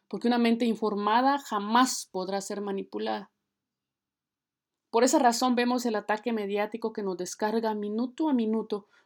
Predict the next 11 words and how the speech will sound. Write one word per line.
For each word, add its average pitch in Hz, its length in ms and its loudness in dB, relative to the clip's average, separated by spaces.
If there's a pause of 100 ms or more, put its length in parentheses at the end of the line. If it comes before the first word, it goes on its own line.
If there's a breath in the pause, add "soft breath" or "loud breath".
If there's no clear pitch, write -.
(120 soft breath)
toneladas 220 720 2
de 233 80 0
desinformación 220 1160 -4 (340)
con 220 200 -2
la 214 100 -4
que 214 120 -2
pretenden 214 640 -2
adormecernos 208 920 -4
y 208 60 -8
mantenernos 196 840 -6 (220 loud breath)
alejados 277 840 2